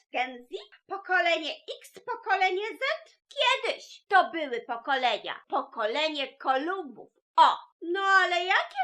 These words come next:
czasy, to widać takie pokolenia. Gen Z zespół się nazywa. Aha. A co ty zaraz takie maślane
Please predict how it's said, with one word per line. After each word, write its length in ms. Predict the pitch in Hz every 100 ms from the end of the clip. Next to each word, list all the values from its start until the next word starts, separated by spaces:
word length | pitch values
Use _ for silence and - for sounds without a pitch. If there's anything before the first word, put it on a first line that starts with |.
| 740
czasy, 340 | 740 740 719 679 640
to 40 | 640 554 554
widać 340 | 523 523 - -
takie 380 | 571 554 571 -
pokolenia. 960 | 554 - 605 605 523 277 247 247 311 - _
Gen 440 | 247 277 294 311 247
Z 320 | 302 277 214
zespół 540 | 330 466 466 - 269
się 220 | 208 226 202
nazywa. 720 | 196 196 214 196 190 160 156 _ _ _ _ _ -
Aha. 440 | 214 208 214 165 - _ _ -
A 100 | -
co 140 | 480 480
ty 80 | -
zaraz 320 | 302 254 247
takie 240 | 254 302 277
maślane 480 | 254 285 277 269